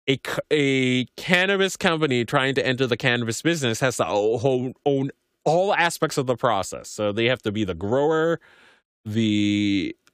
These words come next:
packager, the edible maker, yada, yada, yada. They have to, they have to do all of it, regardless of whether or not they would be suited to do all the processes. So again, if you have to own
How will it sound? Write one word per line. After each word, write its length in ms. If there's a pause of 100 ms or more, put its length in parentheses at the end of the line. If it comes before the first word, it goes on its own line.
(140)
packager, 1400
the 340
edible 440
maker, 480
yada, 360
yada, 300
yada. 240
They 80
have 100
to, 120
they 160
have 100
to 180 (220)
do 180 (140)
all 260
of 100
it, 140 (480)
regardless 640 (180)
of 200
whether 240
or 40
not 220
they 140
would 320
be 80
suited 680
to 80
do 200
all 220
the 100
processes. 800 (540)
So 100
again, 260
if 140
you 60
have 80
to 120 (120)
own 180